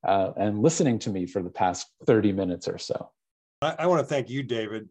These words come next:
Speaker 2: uh, and, and just a couple of things, uh, a couple of observations, just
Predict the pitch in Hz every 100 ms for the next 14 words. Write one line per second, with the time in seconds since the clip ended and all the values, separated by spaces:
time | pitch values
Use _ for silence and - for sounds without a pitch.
0 | - 110 104 104 95 113 107 107 127 151
1 | 165 135 170 160 127 - 123 120 113 -
2 | 123 107 113 - 135 123 120 117 127 107
3 | 120 - 110 117 107 -